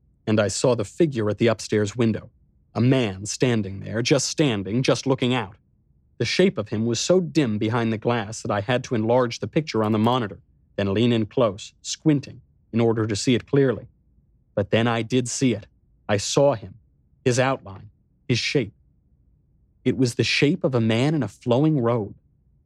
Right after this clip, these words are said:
His head was covered by a hood of some kind, but I could see his features underneath,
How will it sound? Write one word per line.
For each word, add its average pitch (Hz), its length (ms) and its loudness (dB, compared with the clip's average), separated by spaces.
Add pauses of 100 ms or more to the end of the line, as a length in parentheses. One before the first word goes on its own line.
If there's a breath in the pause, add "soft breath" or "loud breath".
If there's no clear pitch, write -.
(120)
His 120 140 2
head 180 280 2
was 104 160 -6
covered 131 420 -2
by 107 140 0
a 98 120 2
hood 190 200 2
of 113 140 -6
some 98 220 -4
kind, 92 380 -8 (380)
but 101 80 0
I 123 120 0
could 135 140 -4
see 139 180 -2
his 120 180 -2
features 135 460 -2
underneath, 104 480 0